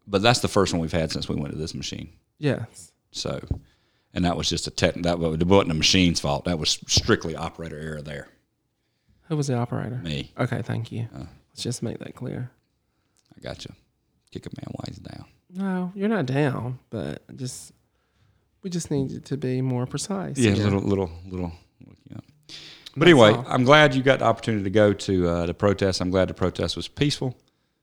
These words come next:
Speaker 1: Um, I hope that,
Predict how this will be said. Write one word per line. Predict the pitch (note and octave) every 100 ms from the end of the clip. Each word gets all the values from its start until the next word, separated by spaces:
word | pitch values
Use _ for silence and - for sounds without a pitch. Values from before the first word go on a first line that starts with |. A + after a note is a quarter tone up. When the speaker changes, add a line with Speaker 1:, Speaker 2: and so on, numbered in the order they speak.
| _ _ _ _ _ _
Speaker 1:
Um, | F#2+ F2 E2+ E2 _
I | -
hope | F#2 F#2+ G#2 F#2+ _ -
that, | F2+ F2 - -